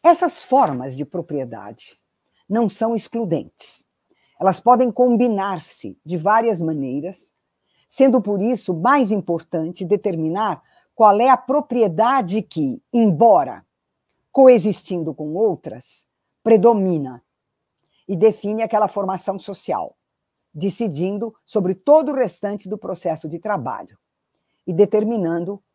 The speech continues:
as relações sociais. A situação histórica um, dois e três constituem o que Marx chama de as formas pré-capitalistas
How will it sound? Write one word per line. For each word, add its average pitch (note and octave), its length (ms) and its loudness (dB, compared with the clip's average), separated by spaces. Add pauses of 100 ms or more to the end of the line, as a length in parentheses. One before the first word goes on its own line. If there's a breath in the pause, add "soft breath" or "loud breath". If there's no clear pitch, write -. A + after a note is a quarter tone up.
(140)
as F#3+ 160 -10
relações F3+ 440 -8
sociais. - 680 -20 (920 loud breath)
A F3+ 80 -6
situação G3 540 0
histórica D3 720 -2 (240)
um, D#3+ 260 2 (540)
dois E3 800 -2
e G#3 60 -10
três E3+ 640 -6 (440)
constituem G3+ 720 -8
o F#3 80 -8
que D#3+ 120 -6
Marx C#3+ 480 -8
chama F#3+ 400 -6
de F3 280 -8 (400)
as E3 220 -8
formas E3 540 -2 (100)
pré-capitalistas F3+ 1300 -6